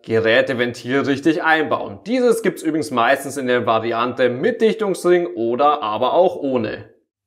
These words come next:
Ich beginne mal mit dem Modell ohne Dichtungsring und hier haben wir eigentlich zwei Varianten, wie wir das Ganze abdichten können. Entweder mit Hanf oder auch mit Teflonband. Und ich bin hier persönlich auf jeden Fall ein Fan von Hanf,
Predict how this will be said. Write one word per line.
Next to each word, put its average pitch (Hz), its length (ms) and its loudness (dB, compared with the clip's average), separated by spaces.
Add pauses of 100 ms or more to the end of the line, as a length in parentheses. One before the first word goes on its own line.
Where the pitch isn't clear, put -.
(120)
Ich 226 140 -4
beginne 202 300 2
mal 180 180 4
mit 170 140 -4
dem 165 100 2
Modell 151 400 2
ohne 202 300 4
Dichtungsring 175 680 2
und 135 120 -2
hier 135 220 0
haben 127 240 6
wir 95 80 -8
eigentlich 120 280 -10
zwei 117 480 0
Varianten, 127 520 2
wie 120 80 0
wir 117 80 0
das 113 180 -4
Ganze 113 400 -4
abdichten 208 480 -2
können. 165 380 -2
Entweder 190 380 0
mit 147 340 -4
Hanf 139 420 0
oder 123 320 0
auch 117 280 -2
mit 127 260 -6
Teflonband. 139 800 -2
Und 107 100 -8
ich 135 160 -6
bin 135 100 0
hier 127 240 -2
persönlich 123 480 -4
auf 117 140 -8
jeden 123 200 -4
Fall 120 200 2
ein 113 160 -8
Fan 120 320 -2
von 113 300 -8
Hanf, 135 340 0